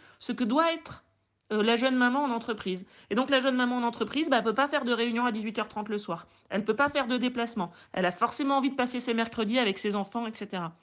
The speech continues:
Et si on ne rentre pas dans ce, dans ce schéma-là, euh, eh bien, c'est comme si c'était, euh, anormal.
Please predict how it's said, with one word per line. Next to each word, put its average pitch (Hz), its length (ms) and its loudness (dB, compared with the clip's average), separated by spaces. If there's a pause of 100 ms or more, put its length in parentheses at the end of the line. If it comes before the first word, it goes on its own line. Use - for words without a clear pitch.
Et 196 80 -4
si - 100 -6
on 214 60 0
ne 208 80 4
rentre 311 360 0
pas 302 180 2
dans 226 100 -4
ce, 214 140 -8 (520)
dans 185 100 -8
ce 196 120 -2
schéma-là, 214 640 0 (760)
euh, 156 840 -6
eh 196 60 0
bien, 247 220 4
c'est 220 180 -4
comme 277 200 2
si 254 180 -4
c'était, 247 360 -4
euh, 220 180 2
anormal. 208 500 0